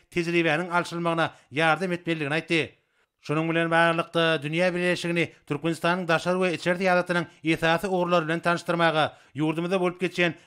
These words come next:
möhüm wakalary geýiňden beýan etmäge uly ähmiýet berilýär. Milli liderimiz bitarap watanymyzyň dünýäniň media geňişliginde mynasyp wekilçilik etmeliligini belläp beýan edilen teklipleri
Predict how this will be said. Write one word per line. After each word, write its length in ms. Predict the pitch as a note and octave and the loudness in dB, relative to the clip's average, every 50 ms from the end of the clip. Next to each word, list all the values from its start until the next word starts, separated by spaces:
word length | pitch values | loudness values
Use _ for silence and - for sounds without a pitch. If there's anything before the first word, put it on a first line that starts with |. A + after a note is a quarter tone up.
| - | -4
möhüm 280 | C#3+ D3+ D#3 - F#3+ F#3+ F#3+ | -2 0 0 0 0 0 2
wakalary 540 | F#3 F3+ - - F3+ F3+ F3+ F3 F3 D3+ - - _ - | 2 2 2 2 0 2 2 2 0 -2 -4 -8 _ -8
geýiňden 380 | C#3 D#3 E3 E3+ E3 F#3 F#3 E3+ | -4 -2 -2 -2 -2 -4 -4 -2
beýan 240 | D#3 D3+ E3+ F#3 F#3 | 0 0 0 0 -2
etmäge 460 | F3+ F3 - F3 F3 E3 E3+ D#3 - - _ - | -4 -4 -4 -2 0 0 0 -2 -2 -6 _ -6
uly 180 | D3 E3 F3+ G3+ E3+ E3+ E3+ | -4 -2 0 0 2 0 0
ähmiýet 340 | D#3+ - D3 D#3+ E3 - | 0 -2 -4 -4 -4 -2
berilýär. 440 | D#3+ E3 E3+ D#3+ E3+ E3+ D#3+ C#3+ - - _ _ _ _ _ _ _ _ _ _ _ - | 0 0 0 2 2 2 2 2 0 -4 _ _ _ _ _ _ _ _ _ _ _ -10
Milli 240 | C3+ C#3+ D3+ E3 E3+ | -6 -4 -2 -2 0
liderimiz 480 | E3+ F3 E3+ E3+ F3 E3+ E3+ F3 E3 - - _ _ - | 0 0 0 0 0 0 0 0 -2 -4 -6 _ _ -8
bitarap 380 | C3 D#3 D#3 - E3 F#3 G3 F#3+ | -6 -6 -4 -2 -2 -2 0 0
watanymyzyň 480 | F#3+ F#3 - F#3 F3+ F3+ F3+ F3+ E3+ - - _ _ - | -2 -2 -2 -2 -2 0 0 -2 -2 -4 -8 _ _ -8
dünýäniň 480 | D3 E3 E3+ E3+ F3 F3 F#3 F#3 F3 | -4 -2 0 0 0 0 -2 -4 -2
media 280 | D#3 E3 F#3 F#3 F#3 F#3 | -2 -2 -2 0 -2 -2
geňişliginde 640 | E3+ F3+ F3+ F3+ D#3+ - F3+ F3 F3+ F3+ F3 D#3 - - _ - | -2 -4 -4 -4 -4 -6 -6 -4 -2 -2 -2 -4 -4 -8 _ -8
mynasyp 420 | B2+ D3 E3 E3 D#3+ - F3+ E3 C#3 | -4 0 2 2 0 0 -2 -6 -4
wekilçilik 520 | D#3+ D#3+ D#3 F3 E3+ - - F#3 E3 D3 | -6 -6 -4 -6 -8 -6 -8 -10 -6 -4
etmeliligini 480 | E3+ E3 E3 E3 E3 D#3 D3+ C#3 D3+ D#3+ | -4 -4 -2 -4 -4 -2 -2 -4 -2 -2
belläp 320 | F3 E3+ E3 E3+ D#3+ D3 - _ _ _ _ - | -2 0 0 0 0 -2 -4 _ _ _ _ -6
beýan 240 | C3 D3 E3+ F3+ F#3 | -2 0 0 0 0
edilen 240 | F3+ E3 F3 F3 | -2 -2 -4 -4
teklipleri 680 | E3+ - E3+ E3 E3+ F3 F3 E3+ - F3 E3+ E3 D#3 - | -4 -2 -2 -2 -2 -2 -4 -2 0 0 0 0 -2 -4